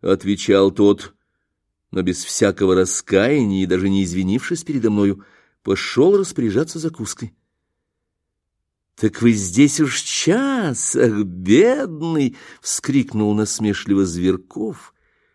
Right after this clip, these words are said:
потому что, по его понятиям, это действительно должно было быть ужасно смешно. За ним подленьким, звонким, как у собачонки, голоском закатился подлец Ферфичкин —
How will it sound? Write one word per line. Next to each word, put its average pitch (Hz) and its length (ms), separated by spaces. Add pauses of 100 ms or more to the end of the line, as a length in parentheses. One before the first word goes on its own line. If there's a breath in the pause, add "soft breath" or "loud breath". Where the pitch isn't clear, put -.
(340)
потому 143 340
что, - 180
по 160 120
его 156 260
понятиям, 127 800
это 113 120
действительно 113 580
должно 113 420
было 160 180
быть 165 220
ужасно 156 460
смешно. 120 540 (1160)
За 117 260
ним 214 340 (200)
подленьким, 180 800
звонким, 151 760 (420)
как 123 180
у 123 60
собачонки, 123 720
голоском 107 760
закатился 120 640
подлец 117 440
Ферфичкин — 120 1000